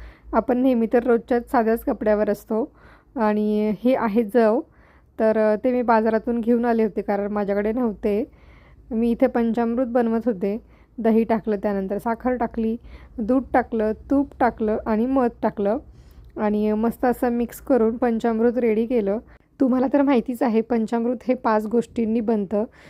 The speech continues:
दूध हे म्हणजे शुद्धता आणि पोषण यांचे प्रतीक आहे आणि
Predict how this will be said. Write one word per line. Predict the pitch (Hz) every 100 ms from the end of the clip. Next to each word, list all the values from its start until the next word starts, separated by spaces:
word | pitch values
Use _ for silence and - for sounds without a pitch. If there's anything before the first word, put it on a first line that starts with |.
| - -
दूध | 190 269 247 202 175
हे | 233
म्हणजे | 254 247 233 254
शुद्धता | 269 190 240 226 233
आणि | 233 226 233
पोषण | 285 269 262 220
यांचे | 214 220 208
प्रतीक | 254 233 - 247 -
आहे | 202 202 220 - - _ - -
आणि | 226 214